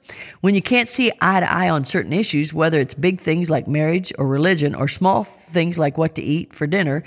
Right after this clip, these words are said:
it's important to express empathy, as it attempts to bridge the divide between the two of you.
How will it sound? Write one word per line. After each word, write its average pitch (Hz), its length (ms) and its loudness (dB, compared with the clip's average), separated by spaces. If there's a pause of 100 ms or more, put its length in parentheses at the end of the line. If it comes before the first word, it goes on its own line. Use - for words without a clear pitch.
(280)
it's - 200 -2
important 214 560 2
to 202 60 2
express 151 540 -2
empathy, 151 560 -2
as 190 300 2
it 202 180 0
attempts 185 480 0
to 151 140 -2
bridge 175 380 0
the 165 120 -4
divide 151 840 0
between 156 420 -2
the 185 80 -2
two 262 200 0
of 143 120 0
you. - 180 -4